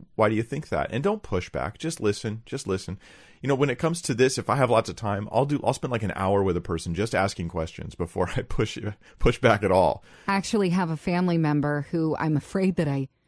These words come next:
Speaker 2: I might mimic. I don't know. I'm gonna have to hold up a mirror to my face. But whenever he knows that he's got a, an angle or the, the handle on the conversation, like he's right and, and you're wrong,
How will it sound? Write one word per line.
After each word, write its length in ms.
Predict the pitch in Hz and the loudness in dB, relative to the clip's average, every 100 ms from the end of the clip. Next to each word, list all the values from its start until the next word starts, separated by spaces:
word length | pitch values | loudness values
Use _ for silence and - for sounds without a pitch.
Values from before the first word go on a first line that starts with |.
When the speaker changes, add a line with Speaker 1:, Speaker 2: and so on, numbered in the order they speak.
| _ _ | _ _
Speaker 2:
I 80 | 160 | 0
might 260 | 180 190 | 0 -2
mimic. 460 | 220 180 247 214 175 | 2 4 4 4 2
I 100 | 190 | 0
don't 180 | 233 233 | 2 2
know. 160 | 254 | 2
I'm 180 | 196 175 | 2 0
gonna 120 | 180 | -2
have 120 | 196 185 | -2 -2
to 80 | |
hold 180 | 170 190 | 0 0
up 120 | 175 156 | 0 0
a 40 | |
mirror 240 | 170 185 170 | 0 0 0
to 60 | |
my 140 | 147 135 | 0 -2
face. 320 | 139 135 - | -4 -4 -4
But 240 | 151 139 | -4 0
whenever 480 | 185 185 - 214 269 | 0 0 0 0 -2
he 280 | 269 262 233 | -2 0 2
knows 420 | 220 220 226 214 | 4 2 2 0
that 180 | 185 175 | -2 -4
he's 260 | - 185 165 | -4 -6 -2
got 260 | 180 170 | -2 0
a, 140 | 151 151 _ _ _ | -2 -6 _ _ _
an 160 | 170 160 | -2 0
angle 420 | 180 196 208 208 202 | 0 2 2 2 0
or 180 | 156 | -2
the, 200 | 139 139 - _ _ _ | -2 -6 -6 _ _ _
the 140 | 165 | -4
handle 500 | 143 240 262 269 254 | -2 0 2 4 2
on 160 | 233 226 | 2 0
the 80 | 220 | 0
conversation, 760 | 226 196 190 180 190 180 190 175 | -2 -2 -2 -2 -2 -2 -2 -2
like 180 | 151 | -2
he's 180 | - 185 | -2 -2
right 220 | 180 160 | 0 0
and, 160 | 156 143 - | -2 -4 -2
and 180 | 156 | 0
you're 160 | 151 160 | 2 0
wrong, 380 | 147 151 120 | 0 0 -2